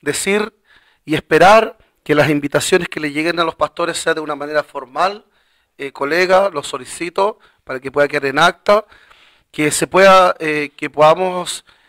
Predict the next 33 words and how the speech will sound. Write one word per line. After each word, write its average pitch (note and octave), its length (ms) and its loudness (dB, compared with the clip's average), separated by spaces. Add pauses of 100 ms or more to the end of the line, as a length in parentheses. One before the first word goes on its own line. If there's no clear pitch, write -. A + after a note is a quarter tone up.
(160)
eh, D3 420 0
ca-, E3+ 280 4
eh, E3 80 0
y D3+ 280 -4
en D3 60 -8
cada A3 260 4
ceremonia F#3+ 520 -2
que D#3+ 260 -10
se D3+ 140 -10
realice C#3+ 340 -14
en F3 60 -16
nuestra E3+ 300 -10
comuna, E3+ 400 -10
presidente, E3 800 -12 (540)
eh, D3 160 -2
solicitarle E3+ 640 0
que D#3+ 160 -4
por C#3+ 160 -6
favor F3+ 540 4
envíes E3 380 -2
las E3 140 0
invitaciones F3 920 -2 (320)
a - 80 0
los C#3+ 120 0
presidentes F3 760 0
de E3 80 2
la D#3 60 -2
Junta D#3+ 340 -4
de D3+ 100 2
Vecinos, F3+ 500 -6
presidentes D#3 540 -6
y D3+ 40 -4
presidentas, F3 880 -2